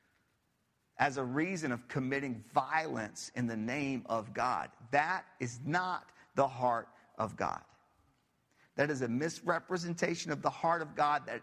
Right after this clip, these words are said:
is a total misinterpretation of this passage. Paul says very plainly, very plainly,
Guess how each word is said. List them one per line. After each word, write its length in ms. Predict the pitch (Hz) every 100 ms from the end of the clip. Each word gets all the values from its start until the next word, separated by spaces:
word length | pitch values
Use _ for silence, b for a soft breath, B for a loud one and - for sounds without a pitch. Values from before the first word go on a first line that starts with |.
| -
is 200 | 135 120
a 140 | 113 - - - -
total 320 | 220 214 190
misinterpretation 1160 | 147 151 156 151 147 156 - 147 143 143 - 131 - B -
of 280 | 131 120 120
this 240 | 147 -
passage. 720 | - 120 92 - 87 - - B B
Paul 200 | - 143
says 240 | 143 131 107
very 400 | 113 131 143 156
plainly, 560 | - 120 98 90 - - _ _ _ - 107
very 280 | 139 156 165
plainly, 520 | - 113 101 95